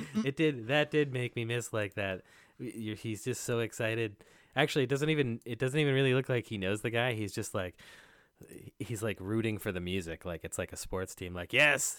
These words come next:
Speaker 2: they're getting off to a good <laughs> start here." Like, it's
Speaker 1: Oh, yeah. I mean, in that last build-up where the, you know, the, just the dum, and it just keeps going and going and going, and you get some more Trey stuff happening. It just,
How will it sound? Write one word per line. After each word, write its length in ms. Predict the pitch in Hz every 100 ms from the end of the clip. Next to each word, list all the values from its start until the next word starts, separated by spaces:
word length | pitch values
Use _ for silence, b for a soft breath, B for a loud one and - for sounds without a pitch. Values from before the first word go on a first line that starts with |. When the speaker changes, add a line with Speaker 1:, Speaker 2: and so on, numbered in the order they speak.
| 117
Speaker 2:
they're 140 | 117
getting 220 | 131 143
off 160 | 151 147
to 160 | - 180
a 40 |
good 200 | 151 156
<laughs> 0 |
start 400 | - - 208 160
here." 340 | - 170 147 135
Like, 260 | 131 120
it's 260 | 120 - -
Speaker 1:
Oh, 200 | 196 170
yeah. 460 | 127 98 101 92 85
I 160 | - 131
mean, 280 | 135 131 123
in 160 | 127
that 220 | 147 151 117
last 400 | 120 131 131 113
build-up 420 | 117 120 135 147
where 160 | 131 110
the, 180 | 107 95
you 100 | 85
know, 180 | 107 104
the, 60 | 101
just 200 | 98 -
the 80 | 98
dum, 1400 | - 113 120 110 127 113 120 123 123 127 120 123 120 -
and 100 | 101
it 80 | 92
just 200 | 92 -
keeps 280 | 107 98
going 360 | - 98 107 104
and 100 | 98
going 260 | 101 107 101
and 80 | 95
going, 280 | 101 107
and 160 | 107 98
you 60 | 95
get 180 | 101
some 140 | - 107
more 160 | 101
Trey 500 | 95 - 101 101 101 98
stuff 340 | - 107 101
happening. 480 | 110 101 101 104 101
It 100 | 107
just, 400 | 117 107 -